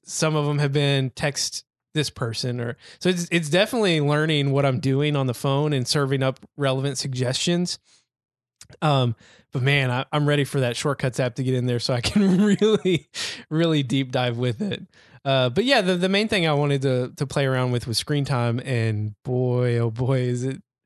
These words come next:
is it a little depressing. My major problems with it so far have been around,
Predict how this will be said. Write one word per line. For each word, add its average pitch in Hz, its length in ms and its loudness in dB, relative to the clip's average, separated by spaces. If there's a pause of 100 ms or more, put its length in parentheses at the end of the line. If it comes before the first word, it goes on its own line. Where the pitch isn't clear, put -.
(640)
is 123 200 -6
it 120 160 -4
a 117 60 -4
little 120 320 -6
depressing. - 720 -14 (720)
My 170 120 2
major 196 520 2 (400)
problems 160 500 0
with 139 240 2
it 135 180 -2
so 135 200 0
far 151 340 0
have 139 160 0
been 127 160 2
around, 117 640 0